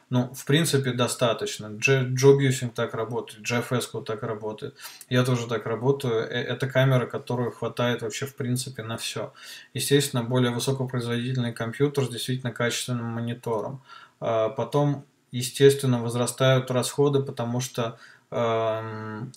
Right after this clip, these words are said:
оформлять свой продукт, да, как бы свои фотографии, необходимо в более качественные вещи, да, то есть в более качественные книги. Э, потому что сейчас книги, которые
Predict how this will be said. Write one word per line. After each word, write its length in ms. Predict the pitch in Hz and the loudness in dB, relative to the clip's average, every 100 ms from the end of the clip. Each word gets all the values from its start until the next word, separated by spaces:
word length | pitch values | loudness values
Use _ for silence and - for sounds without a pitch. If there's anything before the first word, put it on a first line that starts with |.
| - | -6
оформлять 600 | 127 - 127 135 151 156 | -2 4 6 8 6 4
свой 340 | - 135 131 | 2 4 4
продукт, 640 | 131 123 123 131 123 - - _ | 4 -2 0 0 -2 -8 -20 _
да, 180 | 123 120 | 0 0
как 220 | 120 117 | -2 -6
бы 80 | 117 | -4
свои 220 | - 127 | 0 0
фотографии, 880 | 127 127 117 120 120 117 - - - - - _ 127 | 0 -2 -4 -2 -2 -2 -4 -10 -10 -16 -20 _ 0
необходимо 680 | 123 - 127 131 147 135 | 0 2 0 2 4 4
в 260 | 123 127 127 | 2 2 0
более 360 | 127 139 135 127 | 6 8 8 4
качественные 760 | 131 127 127 - 127 123 117 | 2 2 0 -2 -2 0 -2
вещи, 540 | 117 123 113 - - - _ _ _ - | -2 -4 -4 -8 -10 -16 _ _ _ -2
да, 180 | 123 | -2
то 140 | 117 117 | 0 -4
есть 200 | 107 - | -4 -6
в 220 | 98 113 | -8 -2
более 280 | 127 127 123 | 2 4 2
качественные 580 | 127 127 - 127 117 113 | 2 0 0 -2 -4 -6
книги. 480 | - 123 113 104 - - - _ | -2 -2 -2 -10 -14 -20 -20 _
Э, 640 | 113 113 110 110 - - - _ _ | -4 -2 -2 -2 -6 -10 -12 _ _
потому 280 | - 123 127 | -4 0 2
что 140 | 127 117 | 0 -4
сейчас 360 | 123 - 143 - | -2 2 2 2
книги, 320 | 131 131 127 | 2 2 2
которые 640 | 120 117 123 120 113 113 | -2 -2 -2 0 -2 -4